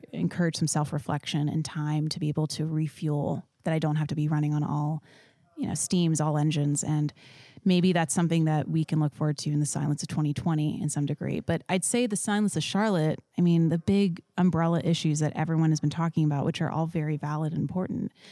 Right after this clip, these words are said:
equality and equity and making sure that individuals have resources as we look into all the different houses and uptown apartments and high rises that are being built and making sure that people have space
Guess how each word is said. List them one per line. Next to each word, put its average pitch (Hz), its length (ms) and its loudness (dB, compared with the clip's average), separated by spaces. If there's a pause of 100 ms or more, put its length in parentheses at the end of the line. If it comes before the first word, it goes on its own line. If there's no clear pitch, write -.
(280)
equality 165 500 0
and 147 80 0
equity 160 440 2
and 156 80 0
making 151 280 2
sure 156 260 2
that 151 140 0
individuals 151 400 0
have 151 160 -2
resources 151 520 0
as 147 120 0
we 151 80 0
look 151 220 0
into 147 360 0 (840)
all 196 180 2
the 202 80 4
different 190 320 4
houses 180 500 4
and 160 300 4
uptown 170 420 0
apartments 170 640 0
and 147 180 2
high 160 160 0
rises 160 340 0
that 160 60 0
are 156 80 0
being 160 260 0
built 156 320 0
and 156 100 0
making 156 220 0
sure 160 160 -2
that 156 140 -4
people 160 300 -2
have 151 360 -4
space - 760 -4